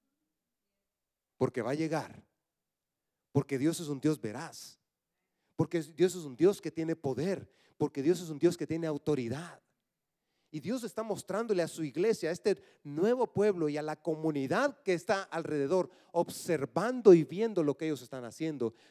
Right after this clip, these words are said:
Dios le está comunicando, "Mira, esto es serio. Son palabras serias. Esto es muy importante. Yo valoro esto." Así que el poder de Dios seguía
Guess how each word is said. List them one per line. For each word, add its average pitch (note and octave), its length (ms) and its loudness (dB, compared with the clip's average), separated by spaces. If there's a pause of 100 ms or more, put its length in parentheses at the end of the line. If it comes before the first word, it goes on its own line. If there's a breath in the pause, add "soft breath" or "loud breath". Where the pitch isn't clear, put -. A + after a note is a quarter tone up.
Dios C#3+ 220 -2
le D3+ 100 -6
está D3+ 220 -10
comunicando, B2 720 -8
"Mira, E3+ 420 0 (560)
esto D#3 640 -4 (300)
es B2 440 -10 (220)
serio. F2+ 580 -16 (580)
Son B2 260 -12
palabras A2+ 440 -12
serias. - 460 -20
Esto C3+ 180 -12
es B2 80 -12
muy F3 240 4
importante. D#3+ 640 -4 (260 soft breath)
Yo F3 200 6
valoro F#3 600 4
esto." - 480 -14 (840)
Así D#3 220 -6
que A3 100 -4
el F#3 100 0
poder F#3 400 0
de F#3 120 2
Dios F3+ 420 6 (260 soft breath)
seguía F3 680 -4